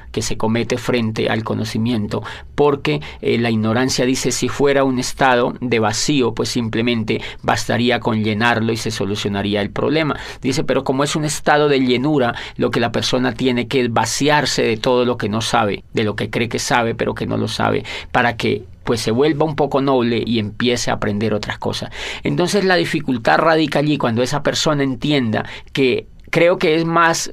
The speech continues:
con un estrelle que él se pegue cuando arranque el negocio y se da cuenta que la gente no le hace caso,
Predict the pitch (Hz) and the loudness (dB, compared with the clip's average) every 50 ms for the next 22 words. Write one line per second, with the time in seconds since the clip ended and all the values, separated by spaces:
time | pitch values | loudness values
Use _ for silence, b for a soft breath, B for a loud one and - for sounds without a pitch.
0 | - - - 143 131 135 147 147 147 147 151 - - 165 151 151 151 151 143 139 | -10 -2 0 0 2 2 0 0 0 -2 -2 -2 0 2 2 2 4 4 2 0
1 | 143 - - 123 120 - 151 127 - 135 131 123 131 123 143 123 117 117 110 110 | 2 0 0 0 0 -2 -2 0 2 2 2 2 2 0 0 0 2 0 0 0
2 | 117 117 117 110 131 123 113 113 117 123 123 - 123 117 - 117 107 107 113 127 | 0 0 0 -2 -2 -2 0 2 0 0 0 0 -2 -2 0 0 0 2 2 2
3 | 131 120 110 120 117 110 B B B B - 117 107 107 110 131 127 120 - 131 | 0 0 0 -2 -4 -4 B B B B -2 0 0 0 0 -2 -2 -2 0 0
4 | 113 113 110 107 110 110 - 107 98 - 123 127 - - 123 | 0 0 0 0 0 0 -2 -4 -2 0 0 0 0 -4 -6